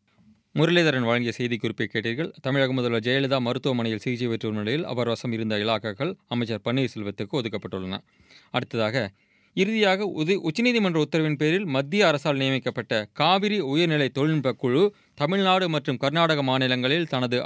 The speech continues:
ஆய்வை நிறைவு செய்துள்ளது. அது குறித்த செய்தியை தருகிறார் மீண்டும் முரளிதரன்.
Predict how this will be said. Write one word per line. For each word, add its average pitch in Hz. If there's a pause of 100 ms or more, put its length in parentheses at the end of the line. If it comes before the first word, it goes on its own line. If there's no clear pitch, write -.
(140)
ஆய்வை 143
நிறைவு 123
செய்துள்ளது. 113 (380)
அது 135
குறித்த 143
செய்தியை 127
தருகிறார் 131
மீண்டும் 131
முரளிதரன். 107